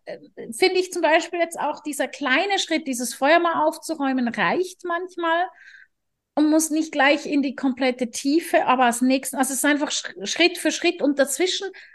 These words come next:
darf die Ignoranz her. Oder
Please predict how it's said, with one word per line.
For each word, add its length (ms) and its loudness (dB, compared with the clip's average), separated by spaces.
darf 300 0
die 160 0
Ignoranz 640 2
her. 300 0
Oder 580 4